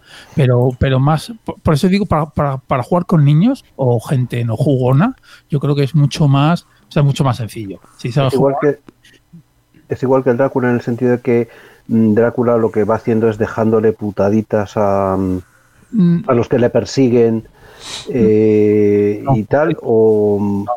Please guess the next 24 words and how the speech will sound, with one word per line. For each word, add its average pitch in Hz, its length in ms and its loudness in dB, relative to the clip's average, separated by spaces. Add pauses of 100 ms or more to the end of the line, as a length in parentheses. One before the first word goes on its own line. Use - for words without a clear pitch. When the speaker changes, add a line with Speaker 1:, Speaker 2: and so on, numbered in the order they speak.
(100)
Speaker 1:
no, 120 120 -2
putadita 127 500 -4
no 123 140 0
va 120 100 -2
dejando. 123 340 -4
O - 40 -2
sea, 139 100 -4
tú 147 140 0
lo 143 100 2
que 139 80 0
tienes 147 300 0
es 131 120 -4
que 147 140 -2
matar 139 380 0
a 135 80 0
alguien 160 400 0 (280)
y 151 60 -8
los 139 140 -2
policías 131 360 -2
te 151 120 -8
tienen 147 280 2
que - 140 -4
cercar 143 460 -4
para, 143 200 -2